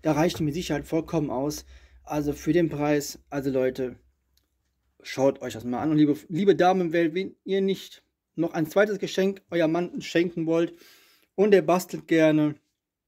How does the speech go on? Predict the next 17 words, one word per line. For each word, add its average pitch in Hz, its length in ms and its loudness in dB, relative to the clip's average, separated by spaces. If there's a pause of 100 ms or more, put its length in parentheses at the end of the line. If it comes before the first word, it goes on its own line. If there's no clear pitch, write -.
(640)
und 165 80 2
ihr 139 140 8
wollt 160 140 2
ein - 20 -16
bisschen 151 320 -4
Geld 143 240 4
sparen, 123 340 -8 (580)
dann 123 240 -2
freut 190 380 -2
sich - 180 -12
mit 113 120 -10
Sicherheit, 165 460 -4
wenn 139 120 -2
der 127 80 -2
Mann 127 320 -2
das 156 220 -4
auspackt 143 600 -6